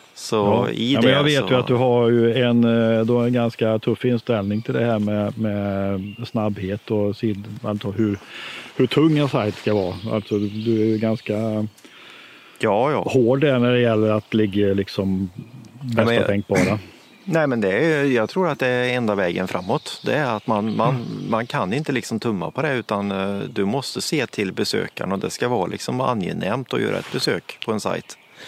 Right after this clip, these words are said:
Speaker 2: Mm.
Speaker 1: Det ska inte krångla till det, och det, utan det, det, nej, det ska gå snabbt och det ska vara säkert och man ska känna sig trygg.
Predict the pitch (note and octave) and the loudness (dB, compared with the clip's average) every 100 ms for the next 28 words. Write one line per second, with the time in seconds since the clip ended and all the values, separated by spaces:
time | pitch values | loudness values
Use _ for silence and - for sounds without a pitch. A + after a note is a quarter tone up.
0 | - - - - A#2+ G#2+ F2 - G#2+ G#2 | -14 -10 -10 -8 -4 -4 -6 -8 -4 -2
1 | - G2 G2+ B2 - G#2+ G2+ F#2+ F#2+ F#2+ | 0 0 0 -2 -2 0 0 0 -2 -4
2 | - G2+ F#2 F2+ - F2 D#2+ E2+ F2+ F2 | -4 -2 -2 -2 -2 -4 -4 -4 -4 -2
3 | F2+ F2 F2 F2+ - - - - F#2 G2 | -2 -2 -4 -8 -12 -14 -14 -14 -8 -4
4 | F#2+ G2 F#2+ G2+ F#2+ F#2+ F#2 F2+ G2+ - | -2 -2 -2 -2 -2 -6 -10 -16 -20 -20
5 | _ - B2+ D3 E3 D#3 D3+ D3+ D3 - | _ -6 -2 -2 -2 -2 -2 -2 -2 -6
6 | B2 A#2+ B2+ B2 A#2 F2 - F#2 G2 G#2 | -8 -6 -4 -2 -2 -2 -4 -6 -4 -4
7 | F#2+ F#2+ G#2 F#2+ F#2+ - G2+ G#2 - | -4 -6 -4 -4 -6 -6 -6 -6 -12